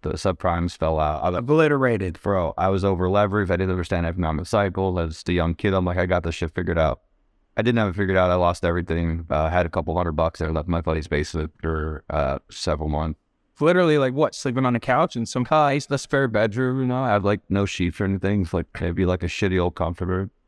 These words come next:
Speaker 1: Uh, and I just remember watching, like, reruns of Entourage. That was, like, my, that was, like, kept me alive. It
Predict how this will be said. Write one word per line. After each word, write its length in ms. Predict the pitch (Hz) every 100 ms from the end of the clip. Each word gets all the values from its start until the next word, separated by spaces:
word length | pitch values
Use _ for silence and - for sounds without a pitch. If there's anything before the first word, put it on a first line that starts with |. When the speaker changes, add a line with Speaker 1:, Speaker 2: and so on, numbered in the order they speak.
| _ _ _ _
Speaker 1:
Uh, 340 | 95 98 92 95
and 80 | 90
I 100 | 92
just 140 | 95
remember 200 | 98 92
watching, 400 | 87 85 - 87
like, 240 | 82 78 -
reruns 400 | 92 92 87 80
of 80 |
Entourage. 580 | 76 85 87 85 80 78
That 80 | 85
was, 80 | 85
like, 120 | 87
my, 200 | 69 71
that 160 | 78 92
was, 100 | 92
like, 160 | 98
kept 220 | - 95 90
me 80 |
alive. 380 | 82 78 87
It 40 | 82